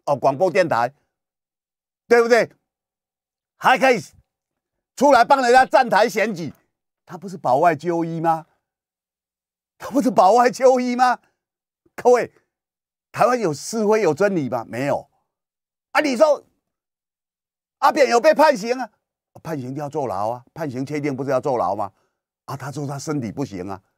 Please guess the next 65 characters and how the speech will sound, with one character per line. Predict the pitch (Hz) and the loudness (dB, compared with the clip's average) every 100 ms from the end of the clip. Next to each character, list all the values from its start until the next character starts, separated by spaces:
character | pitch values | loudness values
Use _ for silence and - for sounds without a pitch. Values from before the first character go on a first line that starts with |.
| _ _ _ | _ _ _
那， | - 151 _ _ _ | -6 -6 _ _ _
那 | 185 | -2
些 | 165 185 | -2 -2
受 | 165 185 | -2 -4
刑 | 135 151 | -2 -4
人 | 143 | -4
每 | 120 | -6
个 | 107 | -4
人 | 135 120 | -4 -4
都 | |
可 | 120 | -6
以 | 123 | -8
讲 | 98 90 | -8 -10
自 | 139 | -12
己 | 101 | -12
身 | 85 120 | -12 -12
体 | 104 | -12
不 | 113 | -12
行 | 95 82 | -14 -14
啊。 | 87 82 _ _ _ _ - | -16 -18 _ _ _ _ -4
我 | 180 | 0
有 | 175 | 0
一 | 143 | 0
次 | 170 | -2
出 | 147 160 | 0 -4
庭 | 131 101 | -4 -8
啊， | 92 67 | -10 -14
碰 | - 131 | -14 -4
到 | 131 | -2
一 | 123 | -2
个， | 123 107 _ _ _ _ _ _ _ _ | -4 -6 _ _ _ _ _ _ _ _
一 | 165 | -4
个， | 160 135 - | -2 -4 -4
一 | 160 | -4
个 | 147 | -2
人 | 120 | -2
来 | 120 110 | -2 -2
出 | 127 | -4
庭， | 107 98 | -8 -6
他 | 139 | -4
被， | 151 120 _ | -2 -4 _
哦， | _ - 73 78 | _ -20 -20 -8
两 | 107 113 | -6 -2
个 | 147 | -4
法 | 87 107 | 0 -2
警 | 151 98 | -2 -4
用 | 107 120 | -10 -4
担 | 117 117 | -4 -2
架 | 113 104 | -4 -4
抬 | - | -6
上 | 95 101 95 | -8 -8 -8
去， | 98 _ _ _ _ _ _ _ _ _ _ _ _ _ _ _ _ - | -16 _ _ _ _ _ _ _ _ _ _ _ _ _ _ _ _ -6
而 | 170 | -4
且 | 156 | -4
是 | 120 | -6
走 | 165 131 113 | -8 -4 -2
楼 | 127 | 0
梯 | 156 160 | -2 -4
上 | 170 156 | -6 -8
去。 | 160 | -8
我 | 101 143 | -8 -10
想 | 131 | -14
说， | 147 _ _ | -18 _ _
怎 | - | -6
么， | 190 | -4